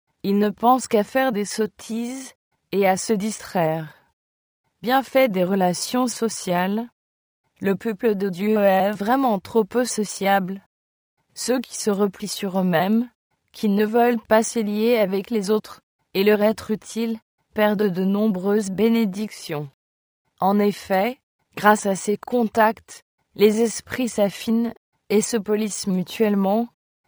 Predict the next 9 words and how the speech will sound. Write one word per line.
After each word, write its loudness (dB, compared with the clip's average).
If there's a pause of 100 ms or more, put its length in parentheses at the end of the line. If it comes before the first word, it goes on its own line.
(140)
Les 2
rapports 0
sociaux -2
offrent -2
l'occasion 0
de 0
faire 0
des -2
connaissances, -4